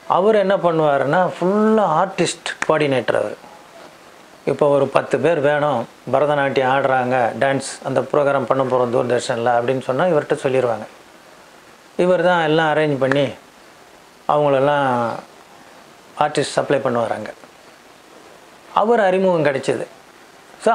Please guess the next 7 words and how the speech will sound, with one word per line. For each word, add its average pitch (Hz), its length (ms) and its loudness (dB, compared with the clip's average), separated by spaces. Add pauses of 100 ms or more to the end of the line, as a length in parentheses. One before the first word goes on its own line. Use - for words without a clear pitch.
அவர் 220 220 2
மூலியமா 196 440 2 (140)
தூர்தர்ஷன்ல 165 600 2 (640)
சின்ன 196 160 2 (120)
சின்ன 156 260 2
நாடகங்கள், 147 520 0
சின்ன 147 140 0